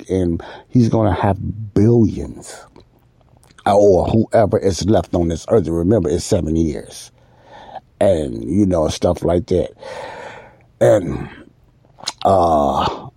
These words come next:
I m-, remember I talked about God is gonna get all the children during the tribulation period, but, you know, people still gonna have babies. Now, what's gonna happen between there,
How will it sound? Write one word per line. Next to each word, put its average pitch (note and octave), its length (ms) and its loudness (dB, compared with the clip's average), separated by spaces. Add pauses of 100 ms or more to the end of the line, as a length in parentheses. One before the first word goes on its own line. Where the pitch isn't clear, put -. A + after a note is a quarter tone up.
I C3+ 80 2
m-, C3 200 4
remember B2 380 6
I G#2 40 0
talked A#2 240 -2
about F#2 240 0
God G2+ 240 2
is F2+ 100 -4
gonna F#2 180 0
get - 160 -2
all F2+ 200 0
the - 140 -2
children G#2 420 0
during G#2 240 0
the E2+ 80 -2
tribulation - 760 -2
period, F#2+ 380 0
but, G#2 240 -2
you A#2+ 80 4
know, A#2 220 2
people - 340 -2
still A#2 260 -2
gonna E2+ 240 -2
have E2+ 320 -4
babies. E2+ 560 -2
Now, E2 160 -4
what's A2+ 220 4
gonna A2 240 2
happen G2+ 180 0
between F#2+ 440 0
there, G2 180 2